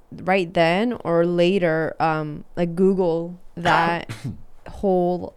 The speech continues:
Speaker 1: thing
Speaker 2: Oh.
Speaker 1: and see, like, the facts or, you know, the information about it. Like, um, prime example, you, we were watching Apollo thirteen,
Speaker 2: Okay.
Speaker 1: and, uh, you asked me, and I remember this was, like, a true story, and you asked me,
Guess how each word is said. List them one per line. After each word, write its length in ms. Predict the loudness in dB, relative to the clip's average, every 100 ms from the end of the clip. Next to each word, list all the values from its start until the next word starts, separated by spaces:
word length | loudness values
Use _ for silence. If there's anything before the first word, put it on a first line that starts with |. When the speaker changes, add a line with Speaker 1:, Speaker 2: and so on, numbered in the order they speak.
| -14
Speaker 1:
thing 540 | -4 -2 -2 -4 -6 -4
Speaker 2:
Oh. 320 | -4 -6 -8 -6
Speaker 1:
and 140 | -6
see, 260 | -4 -4 -2
like, 340 | -4 -8 -12 -20 -20 -20 -20 _ -20 -20 _ _ _ _ _ _ _ _ -6
the 140 | -4
facts 600 | -4 -4 -8 -12 -18 -14 -6
or, 420 | -4 -2 -2 -4
you 140 | -6 -4
know, 120 | -4
the 120 | -4
information 480 | -6 -6 -6 -8 -6
about 160 | -6 -4
it. 80 |
Like, 200 | -6 -8 -8
um, 400 | -2 0 0 -4
prime 240 | -2 -2
example, 800 | -2 -2 -4 -4 -4 -4 -4 -6 -12 _ _ _ -6
you, 180 | -4 -4 -8 -2
we 140 | 4
were 60 | 4
watching 280 | 4 0
Apollo 360 | -4 0 0 0
thirteen, 640 | -2 -4 -4 -4 -4 -8 -12 -10
Speaker 2:
Okay. 160 | -6 -4
Speaker 1:
and, 360 | -4 -6 -10 -16 _ _ -16
uh, 60 | -16 _
you 180 | -6 -2
asked 320 | 0 -2 -2
me, 460 | -6 -4 -6 -8 -12 _ _
and 140 | 0 2
I 20 |
remember 400 | 4 4 2 0
this 160 | -2 -2
was, 80 |
like, 140 | -4 -4
a 40 |
true 200 | -8 -8
story, 480 | -6 -4 -2 -2 -4
and 100 | -6
you 60 | -6
asked 220 | -6 -8
me, 200 | -8 -8